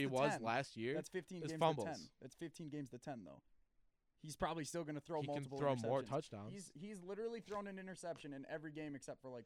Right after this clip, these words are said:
Speaker 2: three.
Speaker 1: You're right.
Speaker 2: Oh, sorry, two. The last two weeks <laughs> were the only times that he hasn't thrown an interception.
Speaker 1: But he also didn't really throw a touchdown this last week either.
Speaker 2: Right. He ran for one.
Speaker 1: Yep. So, point I'm really trying to get at here.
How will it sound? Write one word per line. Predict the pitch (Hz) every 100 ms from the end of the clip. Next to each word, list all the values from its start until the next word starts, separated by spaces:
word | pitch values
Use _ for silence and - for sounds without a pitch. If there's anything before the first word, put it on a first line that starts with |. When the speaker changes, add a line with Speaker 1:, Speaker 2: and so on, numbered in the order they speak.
| -
Speaker 2:
three. | 110 73 - _ _ 151
Speaker 1:
You're | 127
right. | 156 156 - _ _ - _ _ _ _ _ _ _ _ _ _ -
Speaker 2:
Oh, | 170 147
sorry, | - 196 143 120
two. | - 156 120
The |
last | 131 151 -
two | - 160
weeks | 143 113 - - _
<laughs> | - - -
were | 147
the | 151
only | 147 160
times | 156 151 135
that | 143
he |
hasn't | 139 139 127
thrown | 135 127
an | 123
interception. | 120 117 123 107 90 - -
Speaker 1:
But | 101
he |
also | 98 98 98 -
didn't | 98
really | 98 98
throw | 98
a | 95
touchdown | 104 107 - 104
this | 104
last | 104 -
week | 113
either. | 113 110 - _ _ - - -
Speaker 2:
Right. | 143 131 -
He | 120
ran | 120 131 120
for | -
one. | - - - -
Speaker 1:
Yep. | 139 - _ _ _ _ _
So, | - 220 190 - _ _ _ _ _ _ - - _ _ -
point | 175 202 175
I'm | 165 156
really | 170 160
trying | 175 139
to |
get | 139 120
at | 101
here. | 110 87